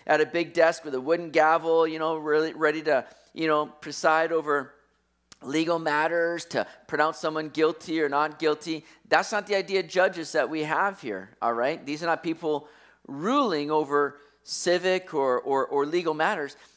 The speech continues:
Judges here that we're speaking of in that word really means this, this leader or deliverer more specifically here.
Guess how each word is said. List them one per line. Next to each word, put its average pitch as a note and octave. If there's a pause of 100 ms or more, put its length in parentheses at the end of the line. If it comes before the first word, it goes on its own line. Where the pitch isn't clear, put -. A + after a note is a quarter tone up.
(180)
Judges A3+
here E3+
that D#3+
we're G#3+
speaking E3+
of E3
in D#3+
that D#3+
word F#3+ (240)
really G3 (160)
means E3+ (240)
this, E3 (200)
this C#3+
leader F#3+ (220)
or D#3+
deliverer E3+
more C#3+
specifically -
here. G2+